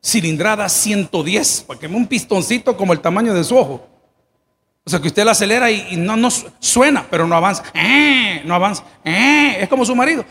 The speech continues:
Suena, pero nada. ¿Me entiende lo que le digo? Eh, dice, "Nació varón, pero nada". ¿Me entiende? <laughs> Salió así. Y venía peleando con un bus.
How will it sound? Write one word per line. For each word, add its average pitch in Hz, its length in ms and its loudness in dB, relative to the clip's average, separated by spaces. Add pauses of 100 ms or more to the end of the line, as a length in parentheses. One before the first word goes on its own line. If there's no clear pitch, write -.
Suena, 240 280 2
pero 175 160 0
nada. 190 220 2
¿Me 165 80 2
entiende 247 240 2
lo 214 80 6
que 190 80 0
le 214 80 6
digo? 269 140 4 (320)
Eh, 254 560 2
dice, 190 240 0
"Nació 170 320 2
varón, 240 300 4
pero 170 200 0
nada". 180 240 2
¿Me 143 100 0
entiende? 233 260 2
<laughs> - 20 0
Salió 240 240 4
así. 269 240 0 (1200)
Y 170 140 -6
venía 156 520 -4
peleando 185 580 0
con 190 240 0
un 196 120 0
bus. 214 420 -4